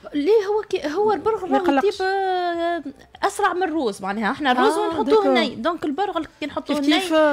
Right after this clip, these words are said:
Speaker 1: باش يطيب.
Speaker 2: باهي
Speaker 1: بعد،
Speaker 2: البرغل. هاي والله.
Speaker 1: باهي.
Speaker 2: مهم.
Speaker 1: بعد أنا اش نعمل لها؟ آه، إذا أنت، آه، باش تستعملها في نهارها، هاكا
Speaker 2: مم.
Speaker 1: باش تستعملها، كان مش باش تستعملها، تحطها تفورها شوية،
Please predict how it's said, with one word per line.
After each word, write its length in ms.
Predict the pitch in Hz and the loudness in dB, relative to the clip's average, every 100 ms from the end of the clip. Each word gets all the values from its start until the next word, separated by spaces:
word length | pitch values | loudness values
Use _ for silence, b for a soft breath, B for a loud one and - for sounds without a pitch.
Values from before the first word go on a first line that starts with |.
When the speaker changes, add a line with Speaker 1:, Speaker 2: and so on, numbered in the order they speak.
| 269 B | 0 B
Speaker 1:
باش 240 | 339 427 415 | 2 2 2
يطيب. 340 | 392 302 277 - | -2 -4 -8 -2
Speaker 2:
باهي 260 | 240 277 | 0 2
Speaker 1:
بعد، 200 | 214 349 | 4 4
Speaker 2:
البرغل. 220 | 392 196 - - 226 | 4 0 -4 -10 -2
هاي 180 | 220 202 | 0 2
والله. 160 | 196 | 2
Speaker 1:
باهي. 100 | 175 - _ - 214 | 0 -6 _ -8 0
Speaker 2:
مهم. 200 | 202 330 | 2 4
Speaker 1:
بعد 320 | 403 330 226 - | 4 4 0 -2
أنا 240 | 320 285 254 | 0 0 -2
اش 180 | - | -4
نعمل 240 | 233 233 220 | -4 -2 -2
لها؟ 260 | 214 190 - - | -4 -6 -12 -14
آه، 340 | - 214 214 202 | -4 -2 -2 0
إذا 280 | 294 311 269 | -2 0 0
أنت، 300 | - 277 - 226 | 0 -4 -6 -8
آه، 1120 | 226 208 202 202 202 208 110 107 107 104 104 | -6 -6 -6 -6 -6 -4 -4 -4 -4 -4 -4
باش 220 | 196 254 | -6 -4
تستعملها 680 | 240 - 214 226 240 226 - - | -4 0 0 2 0 0 -6 -10
في 120 | - | -6
نهارها، 540 | 208 208 196 190 196 247 | -2 2 2 2 2 4
هاكا 100 | 214 | 4
Speaker 2:
مم. 80 | 233 | 4
Speaker 1:
باش 120 | 214 | 2
تستعملها، 500 | - 202 220 311 330 B B - | -2 0 0 0 -2 B B 2
كان 100 | 466 427 | 2 4
مش 120 | 370 | -2
باش 120 | - | -8
تستعملها، 600 | - - 262 254 294 302 - B B - | -10 -6 -4 -2 -2 -4 -8 B B -20
تحطها 380 | - 349 - 277 | -10 -10 -8 -12
تفورها 580 | - 240 254 294 233 202 | -8 -6 -2 -4 -4 -8
شوية، 500 | - 202 220 262 | -4 -2 0 -2